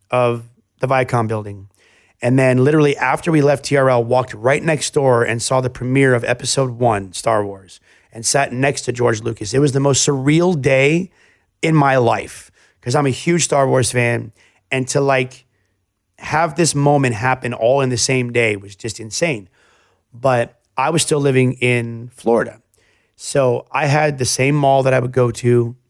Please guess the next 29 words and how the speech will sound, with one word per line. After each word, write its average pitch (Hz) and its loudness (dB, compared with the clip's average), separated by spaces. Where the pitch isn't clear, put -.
back 139 -2
when 135 2
we 135 2
used 123 -2
to 135 -12
call 127 0
the, 120 -2
the, 127 -10
uh, 110 -6
you 120 -12
know, 107 -12
States 135 -2
no 131 0
fan 101 -6
land. 85 -20
'Cause 110 -6
we 165 2
blew 170 2
up 135 0
in 117 -4
Europe 123 0
first, - -4
Europe 151 0
and 123 -10
the - -6
rest 131 0
of - -10
the 135 -4
world. 120 0